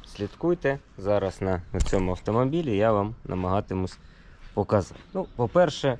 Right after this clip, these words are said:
я завжди кажу своїм учням, ви повинні виїжджати, не сівши вже за кермо. Тобто я підходжу до автомобіля і дивлюсь, як він стоїть, скільки в мене місця,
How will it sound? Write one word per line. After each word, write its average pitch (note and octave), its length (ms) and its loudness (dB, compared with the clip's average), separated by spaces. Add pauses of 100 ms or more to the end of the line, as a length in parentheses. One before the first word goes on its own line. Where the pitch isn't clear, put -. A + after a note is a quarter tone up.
(300)
я A2 160 6
завжди G#2+ 320 2
кажу F#2+ 260 -2
своїм G2 360 2
учням, - 300 -6
ви G2+ 140 2
повинні B2 380 6
виїжджати, A#2 760 4
не G#2 140 2
сівши A#2 460 -2
вже G2+ 260 4
за G2 140 2
кермо. F#2+ 340 -2 (460)
Тобто - 340 0 (280)
я G2 160 4
підходжу F2+ 500 -2
до E2 120 -2
автомобіля A#2 640 2 (260)
і G#2 100 0
дивлюсь, F#2+ 460 2 (560)
як A2 340 4
він G#2 180 2
стоїть, D#2+ 380 -6 (1500)
скільки C3+ 540 4
в G#2 40 4
мене A2+ 380 4
місця, G2 440 0